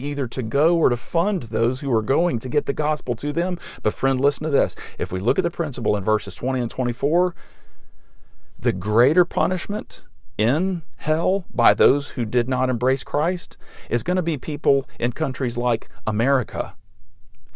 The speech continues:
Because the, the, the opportunity to hear the gospel and to embrace it, th-, there's so much more opportunity, and so the rejection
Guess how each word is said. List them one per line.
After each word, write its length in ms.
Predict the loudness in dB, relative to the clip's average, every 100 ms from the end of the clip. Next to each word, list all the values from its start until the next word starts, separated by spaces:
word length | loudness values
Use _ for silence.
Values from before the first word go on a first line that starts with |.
| -6 -6 -4
Because 580 | -4 2 4 4 2 -2 -2
the, 420 | -4 -4 -4 -4 -6
the, 340 | -2 -2 -2
the 220 | -2 0 2
opportunity 800 | 4 2 2 -2 -2 -2 0 0
to 100 | 0
hear 360 | 0 0 2 4
the 120 | 4
gospel 520 | 2 2 0 0 -2
and 140 | -2 -4
to 120 | -2
embrace 520 | -2 -2 -2 -2 -2
it, 140 | -4 -4 -6 -6 -6 -6 -4
th-, 200 | -6 -6
there's 240 | 0 0 0
so 440 | -4 -4 2 4
much 240 | 4 2 0
more 200 | 0 2
opportunity, 600 | 2 0 -2 -2 -2 -2
and 140 | -4
so 360 | 0 2 4 4
the 140 | 2
rejection 800 | 0 -2 0 0 0 -4 -2 -4